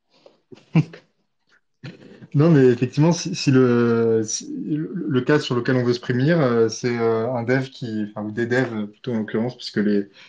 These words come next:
les releases sont, sont quand même, euh, un peu cross-vérifiées, quoi, mais, euh, donc plusieurs devs qui se mettent ensemble pour introdu-, pour, euh, que, pour tricher sur l'U T X O sept qui,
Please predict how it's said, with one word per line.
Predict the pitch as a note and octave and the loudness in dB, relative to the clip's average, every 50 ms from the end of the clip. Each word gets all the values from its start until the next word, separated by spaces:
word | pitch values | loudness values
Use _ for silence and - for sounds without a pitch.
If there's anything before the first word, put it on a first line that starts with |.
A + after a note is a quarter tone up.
| _ _ _ _ _ - | _ _ _ _ _ -2
les | A#2 A2 | 0 2
releases | G#2 A2 A2 A2 A2+ A2 | 2 4 2 2 0 0
sont, | - - A2 G#2 G2+ G2+ | -2 0 0 0 0 -2
sont | - - G#2+ | -4 -6 -4
quand | - G#2+ | -2 0
même, | G#2 G#2 G#2 | 0 0 0
euh, | G2+ G2+ A2 A#2+ C3 C3 - - | 0 -2 -4 -6 -8 -10 -10 -12
un | A2+ G#2 | -12 -10
peu | A2+ A2 G#2+ | -10 -10 -10
cross-vérifiées, | G#2+ - - A2+ G#2 G#2+ A2 A2 G#2+ G#2+ G#2 - - C3+ | -10 -8 -8 -8 -6 -6 -6 -6 -6 -6 -6 -6 -6 -4
quoi, | - C3 A#2 | -4 -4 -2
mais, | A2+ G#2+ G#2+ | 0 0 0
euh, | G#2+ G#2 G#2+ - _ - - - _ _ _ _ | 0 -2 -2 -6 _ -20 -20 -20 _ _ _ _
donc | B2 G#2 - | -10 -8 -2
plusieurs | - C#3+ C3 D3 C#3 B2+ | 0 2 2 4 4 4
devs | B2+ D3 D#3+ D#3+ D#3+ | 4 2 2 2 -2
qui | - C3+ | -6 -6
se | A2+ | -4
mettent | B2 B2 A#2+ B2 | -2 0 0 0
ensemble | A#2 A#2 - D3 D3+ D3+ | 0 2 2 2 2 2
pour | D3 - B2+ A2 A2 | 0 -2 -2 -2 0
introdu-, | A2 G#2+ - - A2+ A2 - | -2 -2 -4 -6 -8 -8 -6
pour, | - A#2 A2 G#2+ | -4 -2 0 0
euh, | G#2+ G#2+ | 0 0
que, | - A#2+ A2+ A2 G#2+ G#2+ G#2+ G#2+ G#2+ G#2 G#2 - _ | -2 -2 0 0 0 -2 -4 -4 -6 -8 -12 -14 _
pour | - A2 G#2 - | -12 -12 -10 -12
tricher | _ - C#3+ B2 - D3+ C#3+ | _ -4 -4 -2 0 0 0
sur | C3 - B2+ | 0 0 0
l'U | A2+ A2+ A2+ | 0 0 2
T | - A#2+ A#2 | 0 0 0
X | A#2 - - | 0 -2 -2
O | B2 A2+ | -2 -2
sept | - - C3+ C3+ C3+ | 0 0 -2 -2 -2
qui, | - - A#2 A2 G#2+ G#2+ G#2 G#2 G#2 G#2 | -6 -8 -6 -6 -4 -4 -4 -6 -8 -10